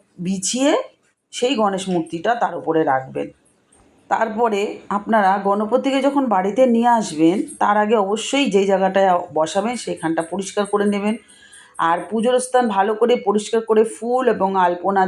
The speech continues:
দিয়ে সেই জায়গাটা সুন্দর করে সাজিয়ে তারপরে ভগবানকে স্থাপন করবেন। সঠিক সময় দেখে পুজোর বেদিতে গণেশ মূর্তি স্থাপন করুন। সময়টা তো বললাম দুপুরবেলা করলে বেশি ভালো। আর পুজো শুরুর আগে যদি গণেশের কোনো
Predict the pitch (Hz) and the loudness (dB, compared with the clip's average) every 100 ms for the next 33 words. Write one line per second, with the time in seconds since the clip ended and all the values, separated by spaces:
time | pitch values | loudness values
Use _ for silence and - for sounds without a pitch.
0 | 190 196 247 466 - _ - - 214 185 | 0 2 2 0 -18 _ -10 2 2 4
1 | 170 180 226 - 269 247 247 247 226 233 | 0 0 -2 0 0 4 4 4 4 4
2 | 277 - 190 185 226 311 208 175 190 190 | 2 -2 -2 0 0 0 0 -2 -2 -2
3 | 185 175 170 165 165 170 214 - 156 151 | 0 0 2 2 2 0 -2 0 -2 -2
4 | 147 147 139 139 139 139 - _ _ _ | -6 -4 -4 -6 -8 -10 -14 _ _ _
5 | _ - - 240 240 285 - 247 233 233 | _ -18 -6 -4 0 0 0 -2 0 0
6 | 220 233 233 247 247 214 208 202 190 185 | 0 0 2 0 0 -2 2 2 2 0
7 | 196 208 226 190 185 185 196 185 - 190 | -2 0 2 4 2 0 -2 -4 -4 -6
8 | - 165 165 180 175 190 214 - 240 247 | 0 0 0 -2 0 0 0 0 0 0
9 | 240 247 247 226 226 220 208 226 214 208 | 2 2 2 2 2 2 0 2 0 0
10 | 214 202 190 190 196 196 185 175 175 202 | 0 0 0 0 -2 0 0 -2 -2 -4
11 | 185 160 165 - - _ _ _ _ - | -2 -2 -2 -4 -12 _ _ _ _ -6
12 | 156 151 165 220 262 269 262 247 254 220 | -2 -2 -2 -4 -2 -2 -4 -2 0 2
13 | 208 220 - - 214 269 254 285 269 254 | 2 0 -2 -6 0 2 4 2 2 0
14 | 254 247 269 254 - - - 254 | -2 2 2 0 -10 -12 0 2